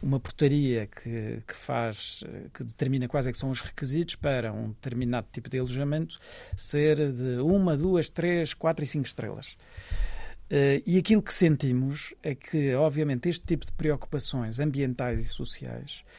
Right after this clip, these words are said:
tem que estar vertido nesse, nessas portarias. Não só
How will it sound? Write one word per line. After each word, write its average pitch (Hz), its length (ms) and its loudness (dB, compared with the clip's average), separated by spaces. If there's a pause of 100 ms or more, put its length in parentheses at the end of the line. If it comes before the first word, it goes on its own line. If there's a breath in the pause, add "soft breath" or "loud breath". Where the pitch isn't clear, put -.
(420 loud breath)
tem 160 140 4
que - 80 -4
estar 170 260 2
vertido 165 960 2
nesse, 170 580 2
nessas 175 440 4
portarias. 151 640 -2 (1000 loud breath)
Não 180 260 6
só 160 480 8